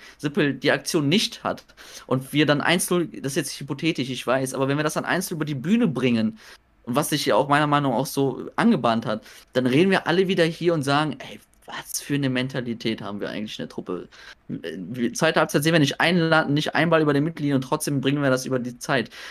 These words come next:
Das ist halt so, im Fußball ist das halt einfach so ein Ding,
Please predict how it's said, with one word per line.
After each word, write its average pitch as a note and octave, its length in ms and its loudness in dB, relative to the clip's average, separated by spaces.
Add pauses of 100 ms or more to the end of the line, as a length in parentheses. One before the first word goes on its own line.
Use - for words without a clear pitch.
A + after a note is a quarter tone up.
Das C3 180 4
ist - 120 0
halt D#3 140 2
so, D#3 100 0 (300)
im A#3+ 140 0
Fußball - 440 -2
ist - 160 -2
das C#3 120 2
halt - 140 -2
einfach D3 360 0
so C#3+ 120 -2
ein A#2 260 -2
Ding, C3+ 320 4